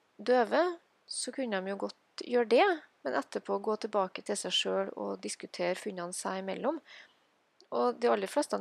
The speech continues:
kunne jo heller ikke tegnspråk, og de var ikke vant til å diskutere forskning med en tegnspråklig likeperson. Så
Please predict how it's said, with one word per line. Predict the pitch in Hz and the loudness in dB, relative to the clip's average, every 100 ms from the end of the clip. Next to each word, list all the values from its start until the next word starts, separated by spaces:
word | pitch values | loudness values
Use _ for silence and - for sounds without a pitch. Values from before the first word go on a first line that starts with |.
| 196 | -4
kunne | 226 185 | -8 -6
jo | 190 | -6
heller | 190 185 | -6 -8
ikke | 196 185 | -8 -10
tegnspråk, | - 220 - 233 302 - - - _ _ - | -6 -8 -4 -2 -2 -4 -14 -16 _ _ -8
og | |
de | - 233 | -2 0
var | 208 | 0
ikke | 202 | 0
vant | 196 214 220 | -4 -4 -4
til | 226 | -6
å | |
diskutere | 240 - - - 185 185 | -6 -8 -8 -6 -4 -4
forskning | 233 - - - 185 190 202 | -4 -4 -6 -8 -8 -8 -8
med | 202 196 208 - - - | -4 -4 -4 -8 -18 -12
en | 208 | -4
tegnspråklig | 226 220 - 180 175 - 190 202 | -4 -4 -6 -8 -8 -8 -8 -6
likeperson. | 233 - - - 185 285 370 262 - - - - - _ _ _ _ _ _ _ _ - | -6 -6 -8 -6 -2 0 -2 -4 -18 -20 -20 -20 -20 _ _ _ _ _ _ _ _ -4
Så | - - | -2 4